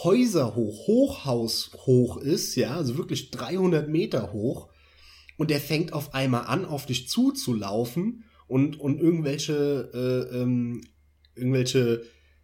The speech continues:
Feuerbälle und so ein Zeug auf dich zu werfen, ja. Es ist ein Moment, wo ich ge-, also dieser, ähm, F-X-Chip im Super Nintendo, ne, dieser, dieser, dieser Mode seven,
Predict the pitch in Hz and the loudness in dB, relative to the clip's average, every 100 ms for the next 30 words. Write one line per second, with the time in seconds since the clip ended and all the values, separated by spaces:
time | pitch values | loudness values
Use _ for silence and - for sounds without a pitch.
0 | _ _ _ _ _ _ _ - - 156 | _ _ _ _ _ _ _ -18 -4 0
1 | 220 180 127 117 123 117 110 110 113 113 | 2 0 0 2 4 4 2 -2 -2 -2
2 | 107 120 120 - - - 110 104 - 98 | -2 -4 -6 -6 -6 -4 -4 -4 -6 -10
3 | 95 87 87 92 95 110 156 170 _ _ | -6 -6 -8 -10 -6 -4 -4 -6 _ _
4 | _ _ _ _ _ - 131 156 143 131 | _ _ _ _ _ -4 -2 -2 0 0
5 | 135 117 113 160 226 - 123 131 - 117 | 2 0 0 -2 -4 -2 0 0 -2 -8
6 | - 113 127 127 _ 110 107 104 95 98 | -8 -6 -6 -8 _ -4 -2 -2 -4 -10
7 | - 104 95 95 92 90 - - _ _ | -12 -10 -8 -8 -10 -12 -18 -20 _ _
8 | - 120 - 220 - - - - 147 123 | -4 -4 0 0 0 -10 -6 0 4 4
9 | - - 120 117 104 123 214 165 139 120 | 2 -6 -2 0 0 0 2 4 4 2
10 | - 110 110 131 190 143 117 110 110 107 | 0 -2 2 4 4 4 0 0 -2 -4
11 | 101 110 104 101 98 110 113 147 233 - | -6 -8 -6 -6 -6 -4 4 4 4 0
12 | - - _ - - 170 196 180 143 107 | -12 -16 _ -8 -2 -2 0 2 2 0
13 | - | -4